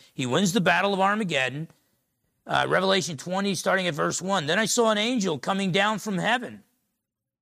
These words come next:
having the key to the bottomless pit." That's the abyss. And nowhere in the Bible does it say humans go into the abyss.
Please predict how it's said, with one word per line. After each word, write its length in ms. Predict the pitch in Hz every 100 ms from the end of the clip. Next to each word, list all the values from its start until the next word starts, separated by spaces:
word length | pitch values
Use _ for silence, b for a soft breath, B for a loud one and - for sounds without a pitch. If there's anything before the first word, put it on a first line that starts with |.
| _ _ _ B B
having 320 | B 147 214 180
the 100 | 147
key 380 | - 220 240
to 100 | 233
the 140 | 160 123
bottomless 720 | 98 156 214 233 220 214 -
pit." 440 | - - 214 131 - _ _ _ _ -
That's 260 | 127 -
the 160 | 185 196
abyss. 680 | 156 180 240 - - - - _ _ _ _ _ _ _ _ _ _ _ _ _
And 260 | 127 135 135
nowhere 280 | 196 240 240
in 60 |
the 60 | 220
Bible 340 | 196 196 165
does 160 | 139 127
it 80 | 131
say 520 | 165 143 135 127 127 -
humans 540 | 131 165 139 110 101
go 420 | 117 113 95 80 - _ -
into 260 | 120 117
the 160 | 110 110
abyss. 540 | 95 101 87 - -